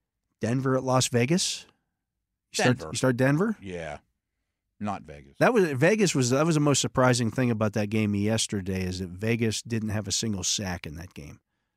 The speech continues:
Speaker 2: Yeah, that's true. I hadn't thought about it, but yeah.
Speaker 1: They had no
Speaker 2: That's
Speaker 1: sacks,
Speaker 2: true.
Speaker 1: no, forced no turnovers.
Speaker 2: Yeah.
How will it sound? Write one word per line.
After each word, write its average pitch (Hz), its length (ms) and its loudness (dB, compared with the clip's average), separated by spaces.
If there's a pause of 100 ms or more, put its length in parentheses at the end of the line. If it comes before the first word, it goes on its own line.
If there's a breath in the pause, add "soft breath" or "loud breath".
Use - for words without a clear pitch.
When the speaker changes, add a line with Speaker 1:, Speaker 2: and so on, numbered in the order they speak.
(140)
Speaker 2:
Yeah, 110 260 -2 (120)
that's 90 160 -20
true. 101 260 -10 (540)
I 92 40 -18
hadn't 87 160 -14
thought 98 180 -10
about 85 200 -12
it, 82 80 -18
but 82 160 -20
yeah. 90 300 -10
Speaker 1:
They 117 140 -2
had 120 160 2
no 131 80 4
Speaker 2:
That's 143 120 4
Speaker 1:
sacks, - 280 2
Speaker 2:
true. 127 140 0
Speaker 1:
no, 120 120 0
forced 131 280 -2
no 120 100 0
turnovers. 104 560 -6 (180)
Speaker 2:
Yeah. 98 240 -6